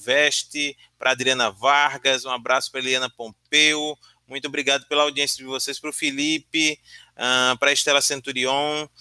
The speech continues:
né? E aí o Felipe colocou aqui, "Conheço a escola da Febracis e achei o máximo você trabalhar lá. Sou muito amigo do Lucas Abreu, aqui de Campinas, você deve conhecer. Conheci o Paulo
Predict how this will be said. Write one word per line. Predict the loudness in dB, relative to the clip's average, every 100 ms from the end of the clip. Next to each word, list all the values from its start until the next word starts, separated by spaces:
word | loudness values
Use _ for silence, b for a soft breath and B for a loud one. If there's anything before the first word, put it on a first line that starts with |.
| b -2
né? | 0 2
E | 2
aí | 2
o |
Felipe | 0 -2 0
colocou | -2 2 0
aqui, | 2 -2
"Conheço | 0 0 2 2 2
a | 2
escola | 2 4 4
da | 4
Febracis | 2 0 0 2 2 2 -2 0 0 0
e | 2 2
achei | 2 0 0 0 0
o | -2
máximo | 2 4 4 4 0 -2 -8
você | -4 -2 -2
trabalhar | 0 2 4 4
lá. | 6 4 4 -2 b b b
Sou | -6 -4
muito | -6 -4 -2
amigo | 0 0 0 -4 -10 _ _ _ _ _ _
do | -10 -8
Lucas | -2 0 2
Abreu, | 2 2 2
aqui | 2 0
de | -2
Campinas, | -2 -6 -2 -2 0 -2
você | 0 0 2
deve | 2 0
conhecer. | -2 -2 2 2 2 -4
Conheci | -6 -2 0 -2
o | 0
Paulo | 0